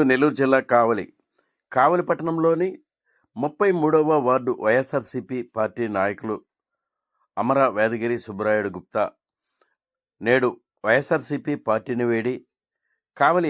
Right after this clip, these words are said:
ఎమ్మెల్యే శ్రీ దగ్గుమాటి వెంకటకృష్ణారెడ్డి ఆధ్వర్యంలో వైఎస్ఆర్సీపీ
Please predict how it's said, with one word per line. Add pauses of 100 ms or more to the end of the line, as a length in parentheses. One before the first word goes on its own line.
ఎమ్మెల్యే
శ్రీ
దగ్గుమాటి
వెంకటకృష్ణారెడ్డి (120)
ఆధ్వర్యంలో (1160)
వైఎస్ఆర్సీపీ